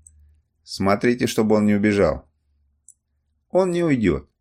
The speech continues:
Его сторожат пятьдесят человек". "А крыша цилиндра? Ведь провода спущены".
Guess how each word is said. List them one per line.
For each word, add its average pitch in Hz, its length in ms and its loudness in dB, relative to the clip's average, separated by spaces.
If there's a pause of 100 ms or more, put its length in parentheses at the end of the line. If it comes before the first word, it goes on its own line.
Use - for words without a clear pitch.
(140)
Его 170 320 0
сторожат 127 560 0
пятьдесят 87 480 -6
человек". 78 500 -4 (1600)
"А 175 140 4
крыша 180 400 0
цилиндра? 110 640 0
Ведь 165 200 -4
провода 180 400 2
спущены". 95 640 -4